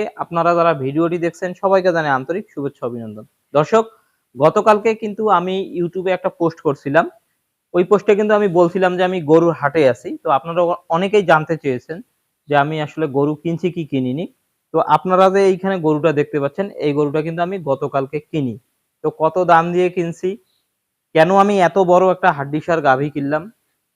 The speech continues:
বা এটাকে আসলে আমি কতদিন খামারে রাখবো, তো এইগুলো বিষয় নিয়ে আজকে আমি আপনাদের সাথে আলোচনা করব। তো এর পূর্বে দর্শক, আমি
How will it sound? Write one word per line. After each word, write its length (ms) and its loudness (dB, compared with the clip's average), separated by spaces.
বা 80 -2
এটাকে 340 2
আসলে 260 0
আমি 180 -4
কতদিন 400 -2
খামারে 400 0
রাখবো, 340 0
তো 40 -6
এইগুলো 400 4
বিষয় 280 0
নিয়ে 160 0
আজকে 220 0
আমি 180 -4
আপনাদের 400 -4
সাথে 180 -4
আলোচনা 400 0
করব। 240 -6
তো 160 -6
এর 220 0
পূর্বে 340 0
দর্শক, 380 0
আমি 280 2